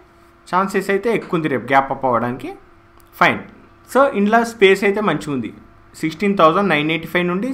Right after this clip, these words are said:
సెవెంటీన్ థౌజండ్ వన్ ఎయిటీ ఫోర్ వరకు. ఓకే, మళ్ళా సెల్లింగ్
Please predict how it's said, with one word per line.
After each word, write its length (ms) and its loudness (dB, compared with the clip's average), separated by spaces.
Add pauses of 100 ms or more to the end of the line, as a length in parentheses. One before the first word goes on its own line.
సెవెంటీన్ 360 -2
థౌజండ్ 300 0
వన్ 160 4
ఎయిటీ 180 -6
ఫోర్ 200 -4
వరకు. 240 -6 (180)
ఓకే, 140 -6 (680)
మళ్ళా 220 6 (120)
సెల్లింగ్ 380 4